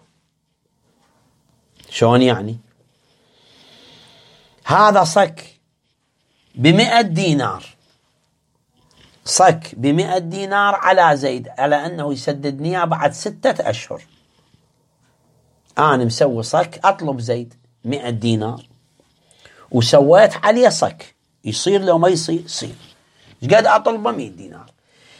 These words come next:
يصير أبيع هذا الصك اللي هو بمائة دينار ويسددني يا زيد بعد ستة أشهر،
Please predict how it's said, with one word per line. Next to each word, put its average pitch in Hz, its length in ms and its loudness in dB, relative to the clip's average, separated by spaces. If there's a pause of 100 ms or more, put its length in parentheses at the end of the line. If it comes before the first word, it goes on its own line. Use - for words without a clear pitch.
(160)
يصير 214 540 6
أبيع 202 480 0
هذا 196 360 -2
الصك 180 580 -4 (1400)
اللي 165 320 6
هو 165 200 8
بمائة 160 260 -2
دينار 156 760 0 (440)
ويسددني 139 760 -4
يا 143 160 0
زيد 151 500 2
بعد 120 300 0
ستة 135 600 0
أشهر، 160 380 -2